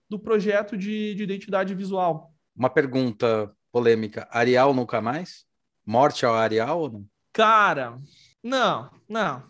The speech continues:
Speaker 1: não, não. Cada fonte tem a sua utilidade num momento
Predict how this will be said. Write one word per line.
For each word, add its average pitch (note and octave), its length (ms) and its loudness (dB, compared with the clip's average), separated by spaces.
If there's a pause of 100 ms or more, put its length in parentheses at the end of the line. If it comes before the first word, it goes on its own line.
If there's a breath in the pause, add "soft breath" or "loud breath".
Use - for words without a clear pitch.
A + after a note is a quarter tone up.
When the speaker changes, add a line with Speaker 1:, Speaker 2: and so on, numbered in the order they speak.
Speaker 1:
não, D#3+ 260 -12 (240)
não. A#2+ 120 -16 (380)
Cada F4 220 4
fonte D4+ 280 2
tem C#4 120 2
a C#4 40 4
sua C#4 160 0
utilidade G#3+ 640 2
num G#3+ 160 -4
momento F#3+ 920 -2